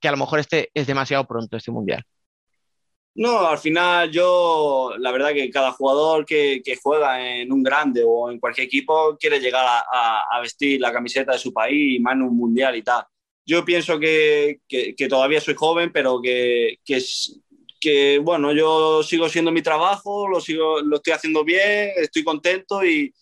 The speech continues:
Speaker 2: y al final, eh, si, si viene la llamada o no viene la llamada, ¿sabes?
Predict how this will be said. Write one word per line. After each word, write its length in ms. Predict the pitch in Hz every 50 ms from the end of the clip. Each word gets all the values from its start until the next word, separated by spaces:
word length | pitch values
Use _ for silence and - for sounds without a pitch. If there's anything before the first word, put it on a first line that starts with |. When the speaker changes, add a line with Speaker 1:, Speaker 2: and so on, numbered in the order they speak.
| _ _ _ _ -
Speaker 2:
y 40 | 147
al 80 | 147
final, 600 | - 156 151 160 170 175 175 175 180 180 175 160 - - _ _
eh, 880 | - 165 165 160 156 156 151 151 151 151 147 143 139 139 135 127 127 - _ _ _ _ _ _ _ _ _ _ _ _ _ _ _ _ _ _ _ _ _ _ _
si, 840 | - - - 180 175 175 175 165 165 170 165 170 170 165 160 156 156
si 220 | 151 - - 175 175
viene 220 | 175 202 214 208
la 140 | 202 202 196
llamada 380 | 196 196 190 202 208 202 190 185
o 40 |
no 120 | 180 180 185
viene 160 | 190 196 190
la 140 | 185 185 185
llamada, 520 | 180 180 180 185 185 190 190 190 190 190 190 185 170 156 147 - _ _ _ -
¿sabes? 400 | - - 185 180 160 135 -